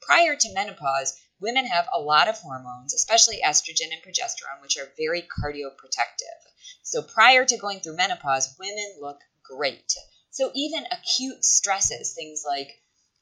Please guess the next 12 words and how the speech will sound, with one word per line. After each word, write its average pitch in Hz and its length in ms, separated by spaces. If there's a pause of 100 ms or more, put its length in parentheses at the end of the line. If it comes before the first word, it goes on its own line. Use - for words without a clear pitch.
depression, 175 480 (180)
heart 185 200
attacks, - 520
or 170 60
even 196 200
the 185 80
acute 247 360
stress 175 420
of 143 80
intense 165 460
endurance 277 460
exercise - 760